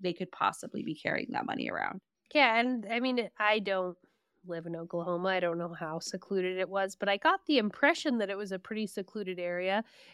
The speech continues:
Speaker 2: It's mountainous, it's forested. Uh, sure,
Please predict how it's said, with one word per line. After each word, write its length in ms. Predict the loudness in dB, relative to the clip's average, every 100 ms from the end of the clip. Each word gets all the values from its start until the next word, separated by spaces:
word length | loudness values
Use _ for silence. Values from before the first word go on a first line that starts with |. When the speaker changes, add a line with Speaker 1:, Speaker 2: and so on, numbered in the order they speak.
| 0
Speaker 2:
It's 320 | 0 0 -6
mountainous, 640 | -2 0 2 4 2 2
it's 260 | 0 0 -6
forested. 800 | -2 0 2 0 0 0 2 -2 -10 -20 -20 _ _
Uh, 640 | 4 6 6 6 4 0 -6 -10 -12 -14 _ _ _ _ _
sure, 380 | 2 4 4